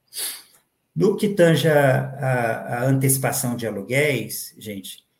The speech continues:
e-, esse, esse aqui é um erro muito comum da gente ver e, e ir corrigindo nas imobiliárias. Aluguel adiantado só pode ser cobrado nos contratos sem garantia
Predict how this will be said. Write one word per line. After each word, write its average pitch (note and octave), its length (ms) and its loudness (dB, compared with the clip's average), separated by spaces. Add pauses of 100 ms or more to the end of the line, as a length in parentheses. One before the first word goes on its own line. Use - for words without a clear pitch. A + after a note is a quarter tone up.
(240)
e-, - 160 -16
esse, D3+ 520 -2
esse C3+ 240 -6
aqui C#3 300 -4
é C#3 60 0
um C3 160 0
erro B2 240 -2
muito C3 320 -4
comum A#2 320 -6
da G#2+ 120 -10
gente G#2 340 -16
ver A#2 280 -6
e, B2 260 -8
e A#2 220 -14
ir - 120 -20
corrigindo A2+ 720 -8
nas G2+ 180 -14
imobiliárias. G2+ 800 -10 (520)
Aluguel C3+ 360 2
adiantado B2+ 760 -2 (260)
só D3 300 -4
pode E3 280 0
ser D3 200 -4
cobrado C3 480 0
nos B2 160 -4
contratos C3+ 720 -2
sem E3+ 220 0
garantia C3 840 -6